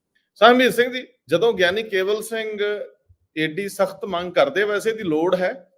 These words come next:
ਮੈਨੂੰ ਤਾਂ ਲੱਗਦਾ ਇਹ, ਇਹ ਥੋੜ੍ਹੀ ਜਿਹੀ ਲੋੜੋਂ ਜ਼ਿਆਦਾ ਹੈ। ਇਹ ਜੇ ਕਿਸੇ ਨੂੰ ਤੁਸੀਂ ਸਿਆਸਤ ਵਿੱਚੋਂ ਪੂਰੇ ਸਮੇਂ ਲਈ ਬਾਹਰ ਕਰ ਦੇਣ ਦਾ, ਬੇਦਖਲ ਕਰ ਦੇਣ ਦੀ ਕੋਈ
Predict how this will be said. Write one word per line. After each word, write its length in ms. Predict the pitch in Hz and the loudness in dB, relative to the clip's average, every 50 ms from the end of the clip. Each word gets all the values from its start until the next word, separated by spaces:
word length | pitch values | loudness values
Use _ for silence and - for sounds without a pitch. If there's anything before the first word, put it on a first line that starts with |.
| _ - | _ -8
ਮੈਨੂੰ 180 | 143 165 185 | -6 -4 0
ਤਾਂ 80 | 185 226 | 2 2
ਲੱਗਦਾ 280 | 214 226 214 208 247 247 | 4 4 4 4 4 6
ਇਹ, 160 | 247 240 233 240 - - | 6 4 2 0 -6 -6
ਇਹ 120 | 220 214 220 220 | -4 -4 -4 -4
ਥੋੜ੍ਹੀ 180 | - 233 226 226 | -4 -8 -8 -6
ਜਿਹੀ 120 | 233 233 | -6 -4
ਲੋੜੋਂ 360 | 190 180 185 190 202 226 220 202 | -2 0 2 4 4 4 2 2
ਜ਼ਿਆਦਾ 340 | 175 196 196 185 180 190 | 4 4 4 6 6 4
ਹੈ। 220 | 175 135 110 104 - - _ _ _ _ _ _ - | 4 2 0 -4 -10 -16 _ _ _ _ _ _ -2
ਇਹ 380 | 151 175 196 202 202 202 190 180 | 2 4 6 6 6 4 0 -4
ਜੇ 200 | 156 139 165 190 | -6 -4 -2 -2
ਕਿਸੇ 320 | 185 185 196 180 180 202 208 | -2 -2 -4 -4 -4 -4 -6
ਨੂੰ 120 | 208 208 | -6 -8
ਤੁਸੀਂ 480 | 202 202 190 175 185 202 202 196 196 190 | -8 -8 -8 -8 -8 -8 -6 -6 -8 -8
ਸਿਆਸਤ 520 | 196 - 160 147 151 151 151 190 - - | -2 0 2 2 2 2 -2 -6 -12 -10
ਵਿੱਚੋਂ 360 | 180 185 175 180 - 190 190 | -10 -10 -10 -8 -8 -10 -10
ਪੂਰੇ 320 | 185 - 180 165 170 185 175 | -10 -8 -8 -6 -4 -4 -4
ਸਮੇਂ 320 | 180 185 170 170 180 180 | -4 -6 -6 -6 -8 -8
ਲਈ 100 | 175 175 | -10 -8
ਬਾਹਰ 300 | 156 139 147 156 180 175 | -4 -2 0 0 0 0
ਕਰ 200 | 180 - 165 151 | -2 -4 -4 -4
ਦੇਣ 220 | 143 151 151 151 147 | -4 -6 -8 -8 -8
ਦਾ, 180 | 151 156 156 | -6 -6 -6
ਬੇਦਖਲ 520 | 151 151 143 143 147 147 151 151 156 165 165 | -6 -6 -6 -6 -4 -4 -6 -6 -6 -8 -8
ਕਰ 200 | 160 160 151 143 | -6 -6 -6 -6
ਦੇਣ 220 | 135 147 143 147 | -6 -10 -10 -12
ਦੀ 120 | 139 147 143 | -14 -16 -16
ਕੋਈ 320 | - 156 151 143 139 131 | -14 -12 -10 -8 -10 -10